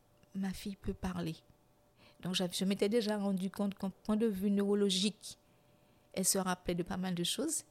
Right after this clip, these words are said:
Elle pouvait faire des choses, puisque je m'étais mise en tête de, je m'étais dit, quand, si ma fille ne sait plus lire, je l'ai appris à lire, eh ben, je recommencerai. Voilà, on va recommencer comme si c'était un bébé,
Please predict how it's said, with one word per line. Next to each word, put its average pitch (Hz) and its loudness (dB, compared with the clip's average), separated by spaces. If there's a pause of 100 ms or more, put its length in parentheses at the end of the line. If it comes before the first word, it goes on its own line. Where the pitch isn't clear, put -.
(140)
Elle 175 -8
pouvait 180 0
faire 180 -4
des 170 -2
choses, 302 0 (1040)
puisque - -2
je 180 2
m'étais 185 -2
mise 180 2
en 185 0
tête - -6 (440)
de, 170 -2
je 170 -2
m'étais 185 0
dit, 175 -4
quand, 202 -4
si - 2
ma 240 0
fille 220 -4
ne 214 2
sait - 0
plus 220 0
lire, 240 0 (920)
je 190 0
l'ai 254 2
appris 254 0
à 240 4
lire, 262 0 (540)
eh 196 4
ben, 190 2
je 185 0
recommencerai. 190 -2 (560)
Voilà, 165 -2
on 180 -2
va 196 0
recommencer 208 -2
comme 214 -4
si 214 2
c'était 208 2
un 190 0
bébé, 180 2